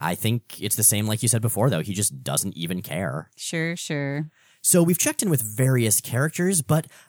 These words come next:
Speaker 1: the grand event going on in Asgard that everything is leading up to is the Great Coronation, because, of course, at the end of the last arc, Thor gave up the throne of Asgard in favor of Balder the Brave, who he thought would be even better at the job than he would have been. As the stage is being constructed by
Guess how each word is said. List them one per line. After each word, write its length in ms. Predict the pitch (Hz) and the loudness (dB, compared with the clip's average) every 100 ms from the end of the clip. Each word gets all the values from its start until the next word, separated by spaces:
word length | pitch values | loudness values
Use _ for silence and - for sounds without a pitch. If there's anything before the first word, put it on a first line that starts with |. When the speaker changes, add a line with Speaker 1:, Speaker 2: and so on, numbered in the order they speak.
| - | 0
Speaker 1:
the 80 | 131 | 2
grand 460 | 117 120 196 226 | 2 2 2 2
event 260 | 180 175 151 | 4 4 4
going 300 | 147 151 135 | 4 4 4
on 100 | 131 | 2
in 80 | 95 | 2
Asgard 480 | 120 175 - 90 | 0 0 0 -2
that 120 | 95 - | -2 -2
everything 400 | 131 202 180 113 | 0 2 2 2
is 140 | 95 | 0
leading 220 | 92 90 87 | -2 -2 -4
up 120 | - | -2
to 140 | 127 | 0
is 140 | 127 120 | 2 0
the 80 | |
Great 420 | 113 87 76 107 - | -2 -4 -4 -4 -4
Coronation, 680 | 113 120 120 156 240 175 | -2 -2 0 -2 -4 -4
because, 240 | 135 113 131 | -2 2 2
of 100 | - | 2
course, 440 | 151 131 113 - - _ | 2 2 2 -2 -8 _
at 100 | 127 | -2
the 80 | 127 | 0
end 100 | 123 | -2
of 60 | 101 | -2
the 80 | 87 | -4
last 380 | 80 233 - | -4 -2 -2
arc, 260 | 80 95 127 - - - | -2 -2 -4 -12 -20 -10
Thor 260 | - 127 123 | 0 4 4
gave 220 | 107 113 | 2 0
up 100 | 117 | 0
the 140 | 117 | -2
throne 260 | - 113 123 | 0 2 2
of 100 | 110 | 2
Asgard 460 | 107 185 - 90 | 0 0 0 0
in 100 | 104 | 0
favor 400 | 139 - 87 110 | -2 -2 -2 -2
of 280 | 98 110 78 | -2 -4 -2
Balder 280 | 71 85 117 | -2 0 2
the 80 | 123 | 2
Brave, 360 | 113 165 156 | 2 2 0
who 100 | - | 0
he 80 | 113 | -2
thought 240 | 110 101 - | 0 -2 -2
would 80 | |
be 180 | 98 95 | -6 -6
even 180 | 101 87 | -6 -4
better 220 | 82 156 | 0 2
at 120 | 107 | 0
the 80 | - | -2
job 300 | - 71 92 | -8 -4 -4
than 100 | 120 | -4
he 180 | 110 214 | -4 -2
would 140 | 226 | -2
have 120 | 69 - | -4 -8
been. 380 | - 57 92 - - - - _ _ _ _ _ _ 143 | -10 -8 -10 -12 -20 -20 -20 _ _ _ _ _ _ 0
As 120 | 151 | 2
the 80 | 165 | 2
stage 280 | 175 208 | 0 2
is 100 | 185 | 2
being 300 | 143 151 131 | 4 2 2
constructed 760 | - 110 - - 233 294 107 104 | 0 0 2 2 0 0 -2 2
by 360 | 123 110 104 | 2 4 0